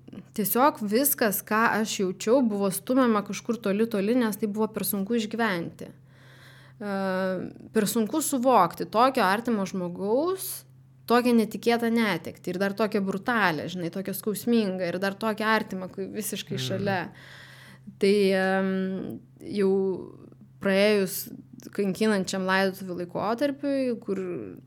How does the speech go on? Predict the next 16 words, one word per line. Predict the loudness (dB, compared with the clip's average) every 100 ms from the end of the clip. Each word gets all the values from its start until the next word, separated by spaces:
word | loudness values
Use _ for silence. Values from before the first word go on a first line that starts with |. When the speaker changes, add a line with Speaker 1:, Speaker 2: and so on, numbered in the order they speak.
| -20 -16 -6
Speaker 1:
ta | -4
prasme, | -2 0
aš | 0 0 -2 -8 -12 -14
labai | -6 -2 2 2
norėjau | 4 4 2 2
turėt | 0 0
tarnaitę, | -2 -4 -4 -4
kuri | -6 -4
mane | -2 -2
aprengtų. | -2 -2 -2 -4 -8 -14 -16 -20 -20 -20 -20 -20 -18 -4
Nes | 0 0 0 -4 -2
aš | 0 0 -2 -6 -10 -16 -8
atsimenu | -6 -2 0 0 -2 -6
laidotuvių | -4 -2 0 -2 -4 -6 -2
dieną, | -2 0 -2 -2
man | -2 -2 -2